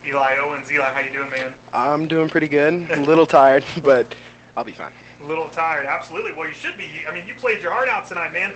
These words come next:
Speaker 1: You had a great game tonight. Four catches, sixty-five yards, and two touchdowns as Alcoa came away with a thirty-eight to zero victory. Two of those big-time scores came from you. Uh,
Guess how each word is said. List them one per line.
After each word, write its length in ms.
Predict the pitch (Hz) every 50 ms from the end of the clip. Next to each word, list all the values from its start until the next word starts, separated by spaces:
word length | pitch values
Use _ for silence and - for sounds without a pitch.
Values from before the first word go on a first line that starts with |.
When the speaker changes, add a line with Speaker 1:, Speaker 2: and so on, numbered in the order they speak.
| - - - - -
Speaker 1:
You 140 | - 190 220
had 100 | 214 196
a 40 | -
great 300 | 170 202 226 226 214 214
game 260 | 196 202 208 208 202
tonight. 400 | - - 196 196 190 196 202 196 - - - _ _ _
Four 260 | - 240 247 262 254 254
catches, 600 | - - 220 220 214 - - 220 220 214 214 - - - _ _
sixty-five 920 | - - - - 240 233 - - - 240 214 - 220 208 208 202 190 175
yards, 460 | 180 190 190 196 196 185 - - - - - - - - - 127
and 100 | 120 - -
two 240 | - - 185 202 202
touchdowns 800 | - - 202 208 202 - - 170 143 139 135 135 139 135 - - - - - - - -
as 160 | 131 131 127
Alcoa 340 | 135 135 127 - 180 196 190
came 180 | 190 175 170
away 180 | 170 175 170 170
with 120 | 170 151
a 120 | 147 143 135 - -
thirty-eight 480 | 185 185 208 233 220 208 196 190 - -
to 120 | - 165
zero 400 | 151 143 151 - - 196 185 -
victory. 540 | - 160 185 180 - 170 156 147 143 139 - - - - _ _ _ _ _ -
Two 280 | - 202 214 226 220 208
of 120 | - -
those 240 | 180 196 190 175 143
big-time 400 | - 196 196 - - 185 185 180
scores 380 | - - - 196 185 180 -
came 260 | - - 185 196 196 190
from 240 | - 180 165 170
you. 300 | 175 180 185 185 185 185 175 - - - - - _ _
Uh, 240 | - 127 127 127 127